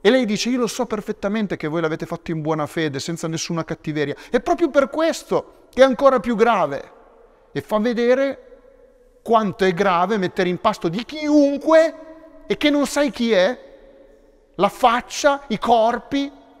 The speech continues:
l'intimità dei tuoi figli. Ecco. Questo mi sembra un contraddire la mia generazione. Se io, però vedete, il problema è che questa cosa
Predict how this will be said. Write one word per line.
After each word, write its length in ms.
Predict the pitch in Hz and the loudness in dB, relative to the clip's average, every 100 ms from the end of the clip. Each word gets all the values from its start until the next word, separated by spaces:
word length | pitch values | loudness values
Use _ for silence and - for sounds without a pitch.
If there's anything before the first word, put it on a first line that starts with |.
| _ _ _ _ _ - | _ _ _ _ _ -2
l'intimità 800 | 226 277 - 247 240 240 202 226 | 0 0 0 0 0 0 0 2
dei 160 | 262 | -2
tuoi 200 | - 277 | -4 -6
figli. 580 | 214 214 147 123 113 - _ _ _ _ _ _ _ _ _ _ _ _ _ _ _ _ _ _ _ _ _ _ _ _ _ _ _ _ _ _ _ _ _ _ _ _ _ _ _ _ _ | -4 -4 -4 -6 -10 -14 _ _ _ _ _ _ _ _ _ _ _ _ _ _ _ _ _ _ _ _ _ _ _ _ _ _ _ _ _ _ _ _ _ _ _ _ _ _ _ _ _
Ecco. 340 | - _ - _ _ _ _ _ _ _ _ _ _ _ _ _ | -20 _ -20 _ _ _ _ _ _ _ _ _ _ _ _ _
Questo 540 | 123 123 - - - - | -6 -6 -6 -8 -8 -8
mi 80 | 120 | -8
sembra 320 | 143 147 120 | -6 -6 -4
un 160 | 147 123 | -6 -6
contraddire 760 | - 151 143 160 147 123 143 | -4 -4 -2 -4 -4 -4 -4
la 120 | 147 120 | -4 -4
mia 140 | 120 | -6
generazione. 840 | 113 117 113 107 - 135 110 165 _ _ _ _ _ _ _ _ _ | -6 -8 -8 -12 -10 -10 -10 -14 _ _ _ _ _ _ _ _ _
Se 220 | - 170 | -4 0
io, 120 | 190 | 0
però 420 | 170 - - 190 | -2 -10 -2 0
vedete, 220 | 156 165 143 | 0 0 -2
il 80 | |
problema 280 | 139 180 135 | -4 -4 -4
è 40 | 127 | -4
che 80 | |
questa 280 | 135 165 160 | -6 -8 -8
cosa 380 | - 117 113 120 | -6 -6 -4 -8